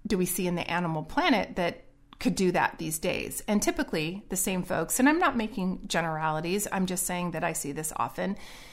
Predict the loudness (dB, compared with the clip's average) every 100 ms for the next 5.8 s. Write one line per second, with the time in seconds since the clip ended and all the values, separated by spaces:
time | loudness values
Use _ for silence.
0 | -18 -20 -20 -20 -4 0 6 8 8 8
1 | 6 6 8 6 8 6 6 4 4 4
2 | 4 0 2 2 2 -2 0 -2 0 2
3 | 6 10 8 6 4 4 4 4 0 0
4 | 0 -2 0 4 6 6 6 6 4 0
5 | -2 -2 0 0 0 0 0 0